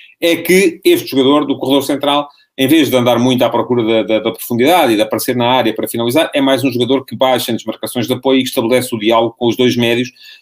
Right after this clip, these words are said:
porque se o Sporting joga só com dois médios centro, ahm, terá mais dificuldades em ter, eh, em tê-los a ocupar o tal espaço entre as duas linhas defensivas do adversário. Portanto, vai ser muitas vezes o avançado de centro que baixa. Se olharmos para este esquema,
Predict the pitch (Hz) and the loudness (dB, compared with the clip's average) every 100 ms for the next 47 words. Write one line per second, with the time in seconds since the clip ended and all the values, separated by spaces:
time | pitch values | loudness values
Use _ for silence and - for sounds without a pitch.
0 | _ 262 254 208 - 147 113 110 139 131 | _ 0 0 -2 0 0 0 2 2 0
1 | 127 120 123 135 117 110 110 110 120 120 | -2 -2 2 2 2 2 0 0 -2 -4
2 | - - _ _ _ _ - 135 131 127 | -8 -18 _ _ _ _ 0 2 4 4
3 | 123 120 117 113 113 110 110 110 104 - | 4 0 -2 -2 -2 -4 -4 -6 -6 -2
4 | 139 131 127 127 131 139 120 123 127 123 | -2 0 0 -2 -4 -2 0 2 2 0
5 | 135 131 131 127 - 120 117 113 120 120 | -2 2 0 0 -2 0 0 0 0 0
6 | 113 117 - 117 110 113 113 - 113 113 | 0 -2 0 0 2 2 -2 0 -2 -2
7 | - 123 117 120 104 110 98 101 104 - | -4 -4 -4 -4 -4 -2 -2 -2 -6 -10
8 | - 98 98 95 101 95 - - 82 82 | -12 -12 -10 -10 -8 -10 -6 -4 -4 -6
9 | - 87 92 92 101 95 98 104 107 98 | -12 -8 -6 -4 -4 -4 -4 -4 -2 -6
10 | - - - 104 - 98 78 - _ - | -4 -6 -6 -10 -4 -4 -4 -10 _ -20
11 | - - - - _ _ _ _ _ _ | -18 -20 -20 -20 _ _ _ _ _ _
12 | _ - 294 269 196 143 120 - 175 160 | _ 2 4 4 4 2 0 -2 0 4
13 | 151 147 - - 131 120 113 - - 135 | 4 2 -2 -2 0 2 0 -2 0 0
14 | 160 131 80 | 2 0 -2